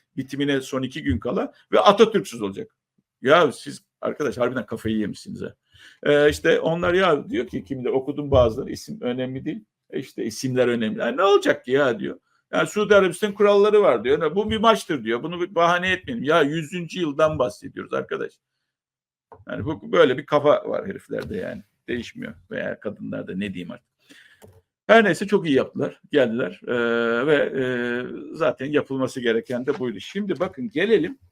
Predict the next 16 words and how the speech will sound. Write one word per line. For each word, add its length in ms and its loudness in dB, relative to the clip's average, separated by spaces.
e, 260 -4
bu 140 0
miting 380 -8
sırasında 400 -2
yaşanan 580 -2
bir 100 -4
olaya. 480 0
Burada 360 -2
Ege, 440 0
e, 220 -2
diye 180 -2
bir 140 2
arkadaş 500 0
var. 160 -4
E, 240 -2
Akersoy. 720 0